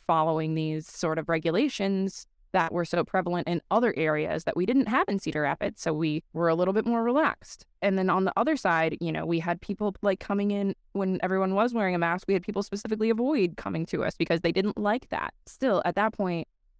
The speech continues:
I wanna argue that, like, we didn't know we were under all these strange rules that were changing constantly, like, us at the restaurant. It's not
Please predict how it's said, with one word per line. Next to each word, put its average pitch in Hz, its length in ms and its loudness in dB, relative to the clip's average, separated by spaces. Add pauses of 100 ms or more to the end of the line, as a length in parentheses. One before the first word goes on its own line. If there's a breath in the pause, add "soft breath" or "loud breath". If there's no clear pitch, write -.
I 175 160 2
wanna 170 320 2
argue 185 360 0
that, - 300 -2
like, 180 200 -2
we 214 120 2
didn't 285 300 2
know 180 420 2
we 170 140 0
were 175 160 0
under 180 220 2
all 170 80 4
these 165 200 0
strange 226 480 0
rules 170 300 0
that 170 120 -2
were 160 80 -2
changing 254 440 2
constantly, 175 640 -2
like, 165 140 0 (120)
us 180 200 0
at 180 80 -2
the 170 80 0
restaurant. 160 320 -2
It's 202 100 -2
not 240 160 4